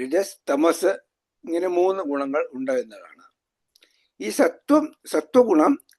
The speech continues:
ജ്ഞാനശക്തിയെ പ്രതിനിധാനം ചെയ്യുന്നു. രജസ് ക്രിയാശക്തിയെയും, തമസ് ദ്രവ്യശക്തി അല്ലെങ്കിൽ ആലസ്യമാണ്.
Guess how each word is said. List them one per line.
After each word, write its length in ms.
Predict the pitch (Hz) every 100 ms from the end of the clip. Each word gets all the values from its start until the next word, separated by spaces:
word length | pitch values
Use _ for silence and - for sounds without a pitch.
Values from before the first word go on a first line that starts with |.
| _
ജ്ഞാനശക്തിയെ 920 | 156 151 180 226 269 - - 220 220
പ്രതിനിധാനം 800 | 277 - 131 147 143 156 123 120
ചെയ്യുന്നു. 380 | 104 87 _ _ _ _ _ _ _ _ _ _ _ -
രജസ് 540 | 151 160 190 226 247 - -
ക്രിയാശക്തിയെയും, 920 | 151 165 160 131 - 110 98 87 78 _ _ _ _ _ _ _ -
തമസ് 540 | 156 190 196 220 233 -
ദ്രവ്യശക്തി 800 | 254 156 165 220 - 151 - 156
അല്ലെങ്കിൽ 420 | 127 127 320 - -
ആലസ്യമാണ്. 760 | 120 135 151 - 160 101 87